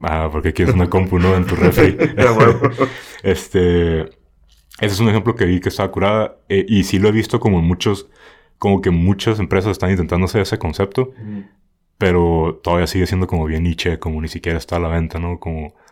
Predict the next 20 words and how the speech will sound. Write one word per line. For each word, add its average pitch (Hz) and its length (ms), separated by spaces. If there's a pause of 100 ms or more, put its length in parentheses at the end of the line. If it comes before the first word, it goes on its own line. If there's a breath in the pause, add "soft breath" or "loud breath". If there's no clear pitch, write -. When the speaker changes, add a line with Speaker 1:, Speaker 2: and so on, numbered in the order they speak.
(100)
Speaker 1:
son 87 180
como 98 200
ideas 87 280
que 90 100
tienen 87 240
los 82 120
manufacturadores 78 840
como 76 340 (300)
de 85 140
cosas 80 260
que - 100
quisieran 80 300
hacer 78 200
así 76 180
en 78 100
el, 76 260
en 90 120
el 78 60
futuro. 80 420 (180)
Speaker 2:
Ujú. 110 380